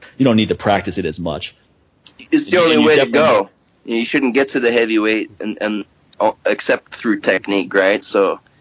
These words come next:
Speaker 1: That's right.
Speaker 2: Yep.
Speaker 1: That's right.
Speaker 2: That's a, that's a,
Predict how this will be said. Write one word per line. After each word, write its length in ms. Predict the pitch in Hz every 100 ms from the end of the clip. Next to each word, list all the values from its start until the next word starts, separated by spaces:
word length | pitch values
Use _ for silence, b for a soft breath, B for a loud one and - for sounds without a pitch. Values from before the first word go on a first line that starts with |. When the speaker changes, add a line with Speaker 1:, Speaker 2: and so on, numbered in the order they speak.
| _ _ -
Speaker 1:
That's 180 | 123 -
right. 160 | 90 -
Speaker 2:
Yep. 100 | 95
Speaker 1:
That's 140 | 104 92
right. 200 | 85 - _ _ _
Speaker 2:
That's 260 | 117 117 -
a, 180 | 107 101
that's 320 | 110 110 -
a, 220 | 104 95